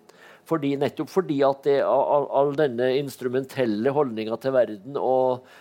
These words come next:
og, og, og, og disse, all dette, all denne nytten og, og,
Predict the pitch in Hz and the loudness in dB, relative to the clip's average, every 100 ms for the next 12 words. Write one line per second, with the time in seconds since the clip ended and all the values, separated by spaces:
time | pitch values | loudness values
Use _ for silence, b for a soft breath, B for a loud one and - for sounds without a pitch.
0 | B B - 143 120 104 123 127 123 127 | B B -8 -2 0 0 0 0 0 0
1 | 131 131 127 123 120 139 139 - 120 127 | 2 2 2 2 0 -2 -4 -2 0 2
2 | 139 - 113 104 104 135 135 135 139 156 | -2 0 -2 0 2 0 0 -2 0 -2
3 | - _ _ 113 135 135 123 127 127 80 | -4 _ _ -12 -8 -4 -2 -2 -4 -4
4 | 120 | -2